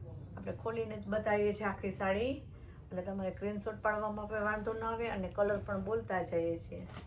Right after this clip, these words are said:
બધામાં ડાર્ક જ કલર છે, એકેય લાઇટ નથી.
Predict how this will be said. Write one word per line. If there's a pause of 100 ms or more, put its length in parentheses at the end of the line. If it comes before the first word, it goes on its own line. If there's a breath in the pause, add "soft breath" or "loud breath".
(2000)
બધામાં
ડાર્ક
જ
કલર
છે,
એકેય
લાઇટ
નથી.